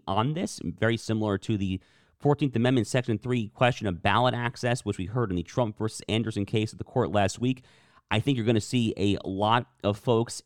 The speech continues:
in the Supreme Court justices circle who are gonna want to try to find a way to kick this thing down the road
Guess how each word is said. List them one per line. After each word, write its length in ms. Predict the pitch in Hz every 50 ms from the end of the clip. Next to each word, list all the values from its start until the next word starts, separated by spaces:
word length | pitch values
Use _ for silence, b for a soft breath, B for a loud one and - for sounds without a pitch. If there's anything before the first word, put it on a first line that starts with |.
| _
in 240 | 92 104 110 104 - - _
the 160 | 71 87 104 101
Supreme 360 | - - 101 - - 123 117
Court 240 | - - 113 101 101
justices 360 | - 107 104 - 92 87 -
circle 420 | - 175 156 170 - 131 127 123 B B B B -
who 100 | 147 151
are 60 | 131
gonna 180 | 123 147 156
want 260 | 147 131 143 139 120 107
to 120 | - -
try 180 | - - 143 120
to 60 | 113
find 180 | - 123 120
a 20 | 113
way 120 | 113 104
to 60 | 95
kick 320 | - - - - 160 - -
this 200 | 117 120 104 -
thing 300 | - 120 117 107 90 87
down 240 | 107 104 107 110 95
the 80 | 90
road 340 | 90 95 104 101 95 90 82